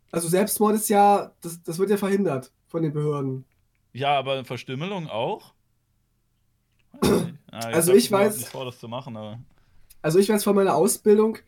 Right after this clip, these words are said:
Speaker 1: dass man sich nicht einfach ein Körperteil abnehmen lassen darf von einem Arzt,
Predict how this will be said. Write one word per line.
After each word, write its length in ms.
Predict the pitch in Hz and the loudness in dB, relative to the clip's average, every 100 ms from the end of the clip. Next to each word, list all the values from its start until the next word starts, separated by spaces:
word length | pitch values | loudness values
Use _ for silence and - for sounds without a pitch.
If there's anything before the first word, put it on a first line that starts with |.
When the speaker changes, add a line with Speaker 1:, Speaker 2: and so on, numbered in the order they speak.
| _ _ _ _ _ | _ _ _ _ _
Speaker 1:
dass 300 | 180 180 - | 0 2 0
man 480 | 196 180 175 180 185 _ _ _ | 2 4 4 2 -2 _ _ _
sich 240 | - 175 | -4 0
nicht 160 | 226 220 | 2 2
einfach 440 | 175 202 - 202 190 | 0 0 0 0 2
ein 160 | 185 | 0
Körperteil 420 | 196 208 202 190 | 2 2 2 0
abnehmen 380 | 151 147 151 139 | 0 -2 -2 0
lassen 240 | 143 151 160 | 0 -2 -4
darf 200 | 151 151 | -4 -2
von 120 | 143 | -2
einem 100 | 131 | 0
Arzt, 480 | 120 131 - - | -2 -4 -6 -14